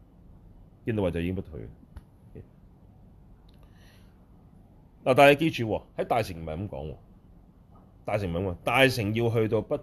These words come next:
誒，大乘要去到遠行地先不退。大乘啊，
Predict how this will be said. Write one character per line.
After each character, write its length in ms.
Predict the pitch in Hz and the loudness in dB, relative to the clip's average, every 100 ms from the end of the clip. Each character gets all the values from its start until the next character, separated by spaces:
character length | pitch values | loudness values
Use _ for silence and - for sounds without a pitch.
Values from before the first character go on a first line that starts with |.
| - - | -10 -18
誒， 320 | - 98 98 104 | -6 -4 -4 -2
大 140 | 120 | -2
乘 140 | 101 | 0
要 80 | 107 | 0
去 100 | 107 | 0
到 40 | 101 | 0
遠 240 | 92 156 | 2 2
行 180 | 120 80 | 2 -2
地 100 | 87 | -6
先 140 | - | -6
不 80 | 104 | -8
退。 180 | - 67 - - - - - - - - - - - - - - - - - - - - - | -10 -14 -16 -20 -20 -20 -20 -20 -20 -20 -20 -20 -20 -20 -20 -20 -20 -20 -20 -20 -20 -20 -8
大 160 | 110 117 | -2 0
乘 180 | 90 | 0
啊， 120 | 95 | -4